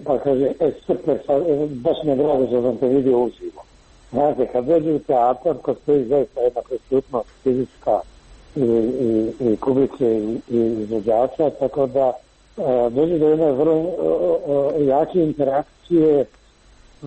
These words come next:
na planu, e, e, gotovo i hemijske reakcije, gotovo i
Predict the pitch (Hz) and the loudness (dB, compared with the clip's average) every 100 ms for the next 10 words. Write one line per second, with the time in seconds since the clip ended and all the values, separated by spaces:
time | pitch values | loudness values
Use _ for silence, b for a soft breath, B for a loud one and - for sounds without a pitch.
0 | 139 131 143 127 120 - 127 135 147 156 | -2 0 0 -2 -2 0 0 2 0 0
1 | 127 - - 120 120 - 127 117 113 147 | 0 -2 -2 0 0 0 0 0 -2 -4
2 | 143 127 131 143 127 123 135 113 - 185 | -4 -2 0 0 2 2 0 -4 -2 0
3 | 131 107 _ 123 113 120 - - 135 113 | 0 -6 _ -2 0 0 -2 -4 -2 0
4 | 123 - 131 123 123 135 135 123 | -2 -2 -2 0 -2 -2 0 2